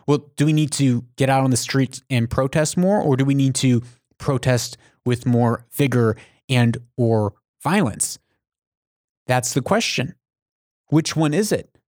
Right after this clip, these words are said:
Should, should we say that Kamala Harris here is inciting violence?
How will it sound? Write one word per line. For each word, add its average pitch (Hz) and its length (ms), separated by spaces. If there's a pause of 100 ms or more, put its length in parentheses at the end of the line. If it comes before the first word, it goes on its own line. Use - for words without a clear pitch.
(140)
Should, 143 300
should 147 260
we 151 120
say 147 300
that 147 280 (200)
Kamala 127 360
Harris 127 360
here 185 220
is 156 120
inciting 175 400
violence? 226 520